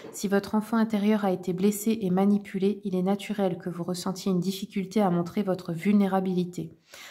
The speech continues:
à satisfaire vos besoins et à prendre des risques. Dès aujourd'hui, acceptez de marcher ensemble, l'adulte et l'enfant, pas à pas, en respectant ce qui vous anime profondément. Soyez plein de sollicitude à son égard pour l'autoriser à oser vivre sa vie.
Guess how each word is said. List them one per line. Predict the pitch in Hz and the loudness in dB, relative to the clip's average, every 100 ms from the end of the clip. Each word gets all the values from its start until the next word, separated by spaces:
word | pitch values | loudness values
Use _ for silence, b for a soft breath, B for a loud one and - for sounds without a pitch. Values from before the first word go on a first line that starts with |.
| B | B
à | 175 | -8
satisfaire | 175 196 214 - 208 196 | -2 0 -2 -2 -2 0
vos | 190 | -2
besoins | 185 180 214 | 0 2 4
et | 208 | 4
à | 165 | 0
prendre | - 202 185 | 0 -2 0
des | 175 | -2
risques. | 170 165 - - _ B B B | -2 -4 -6 -12 _ B B B
Dès | 202 220 226 | 4 6 6
aujourd'hui, | 202 202 180 220 220 | 4 0 0 -2 -2
acceptez | 190 - 202 - | -6 -4 -6 -2
de | 190 | 0
marcher | 180 180 - 190 - | 0 -2 -4 -8 -2
ensemble, | 196 196 - 165 156 - b b b | -2 0 0 -2 -2 -6 b b b
l'adulte | 190 185 220 - | 0 2 0 2
et | 196 | 0
l'enfant, | 185 175 196 202 | 0 -2 -2 0
pas | 208 190 185 | 0 2 0
à | |
pas, | 180 180 196 - | 0 -2 -2 -4
en | 180 | -2
respectant | 190 190 202 208 208 | -2 -2 -4 0 -2
ce | 202 | -2
qui | 180 185 | -8 -6
vous | 175 170 | -2 0
anime | 180 202 202 | 4 4 2
profondément. | - 196 - 190 175 160 - B B B B | 0 -6 0 2 2 0 -4 B B B B
Soyez | - 208 214 | -2 2 2
plein | 220 226 | 4 4
de | 226 | 4
sollicitude | 226 208 202 208 220 214 | 4 2 2 -2 0 2
à | 185 | 2
son | 185 185 | 0 0
égard | 180 175 180 190 | 0 2 0 0
pour | - | -4
l'autoriser | 180 175 180 180 175 185 214 - | -2 -2 -2 -4 0 2 0 -2
à | 175 170 | -4 -2
oser | 170 180 | 0 -2
vivre | 175 233 226 175 | 2 0 0 -4
sa | - 165 | -4 -4
vie. | 160 - - - | -6 -12 -20 -20